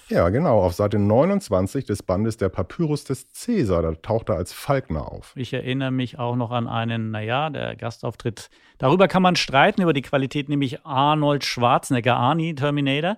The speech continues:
Speaker 1: Mhm.
Speaker 2: der in Gallien in Gefahr, ähm, eine
Speaker 1: Genau.
Speaker 2: Rolle spielt.
Speaker 1: Ja, als Megaklon im Superman-Anzug. Das war auch das Einzige, was super war an dem Band, weil der gilt eigentlich eher als einer der misslungeneren Bände.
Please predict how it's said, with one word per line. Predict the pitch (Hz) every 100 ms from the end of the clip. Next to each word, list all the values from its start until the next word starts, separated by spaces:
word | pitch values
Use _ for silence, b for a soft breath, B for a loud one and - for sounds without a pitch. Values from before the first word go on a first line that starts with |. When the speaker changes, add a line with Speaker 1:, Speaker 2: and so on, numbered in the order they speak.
| b
Speaker 1:
Mhm. | 98 98 101 110
Speaker 2:
der | 127 127
in | 143 123 123 117
Gallien | 123 131 123
in | 117
Gefahr, | 107 104 147 135 101 87 82 113
ähm, | 98 87 85 92
eine | 98 107
Speaker 1:
Genau. | 104
Speaker 2:
Rolle | 110 113 98
spielt. | - - 107 92 85 -
Speaker 1:
Ja, | 87
als | 76 90 -
Megaklon | 98 123 135 98 - 120 117 117
im | 107
Superman-Anzug. | 98 135 98 92 82 90 80 104 101
Das | 101 -
war | 98
auch | 104
das | 98
Einzige, | 90 107 107 92
was | 85 85
super | 95 87 85
war | 82
an | 82
dem | 82
Band, | 82 87 92
weil | 82
der | 80 85
gilt | 87 90
eigentlich | 85 85 76
eher | 92
als | 82 80
einer | - 85
der | 80
misslungeneren | 80 - 98 104 85 80 80 82 b b
Bände. | 90 85 87